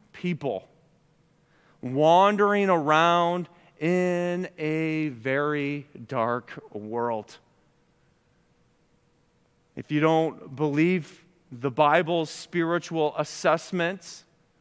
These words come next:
of this reality concerning our world, concerning who we are, I encourage you just to turn on the news, right? Or just to reflect back on what has transpired in our world over the last couple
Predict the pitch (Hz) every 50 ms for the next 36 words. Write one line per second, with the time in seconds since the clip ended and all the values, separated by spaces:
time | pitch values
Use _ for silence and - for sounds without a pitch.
0 | _ _ _ _ _ _ _ _ _ - 120 113 127 160 170 170 - - 156 165
1 | 151 143 135 139 151 170 170 170 170 165 170 185 175 - 175 - - - 180 170
2 | 165 160 147 135 127 120 120 123 123 123 151 156 160 160 160 170 190 180 - -
3 | - 143 147 - - - 180 170 165 165 160 156 147 143 - - _ _ _ _
4 | _ - - 190 180 165 151 143 143 143 151 165 175 180 180 - - - - -
5 | - 123 131 139 131 - 175 175 170 170 156 131 151 160 151 131 156 185 - -
6 | - 139 120 - - 170 170 165 160 156 147 151 160 160 160 147 131 135 139 143
7 | 151 160 160 151 120 98 92 - - 127 131 135 147 170 180 170 - - - _
8 | _ _ _ _ _ _ _ _ _ _ _ _ _ _ _ _ _ _ _ -
9 | 135 - 180 175 - - 170 160 175 175 151 - - 170 170 165 - 147 - 156
10 | 156 156 165 180 - - 147 123 117 - - - - _ - 175 175 170 156 -
11 | - - - 190 170 160 - - - - 175 160 165 175 175 175 165 139 - -
12 | 175 185 185 185 - 156 156 156 156 147 131 160 170 175 175 170 156 - 156 160
13 | 160 139 147 160 147 123 135 131 127 139 151 156 156 156 160 - - - - _
14 | - - 170 165 - 156 151 147 139 143 -